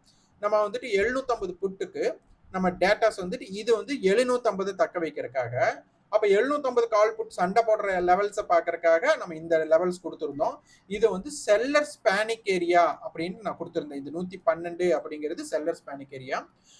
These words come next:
இந்த நூத்தி பன்னெண்டை எவ்வளவு ரெஸ்பெக்ட் பண்ணியிருக்காங்கன்னு பாருங்க. இருபத்தி நாலு எழுநூத்தம்பது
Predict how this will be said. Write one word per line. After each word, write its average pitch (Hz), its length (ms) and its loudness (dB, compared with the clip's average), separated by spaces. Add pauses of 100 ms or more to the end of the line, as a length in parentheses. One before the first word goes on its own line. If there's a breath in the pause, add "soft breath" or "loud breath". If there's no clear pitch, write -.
(120)
இந்த 208 220 -2
நூத்தி 269 540 -2
பன்னெண்டை 208 400 0
எவ்வளவு 170 420 0
ரெஸ்பெக்ட் 160 480 -2
பண்ணியிருக்காங்கன்னு 170 560 -4
பாருங்க. 131 320 -8
இருபத்தி 170 340 -6
நாலு 160 180 -4
எழுநூத்தம்பது 147 600 -8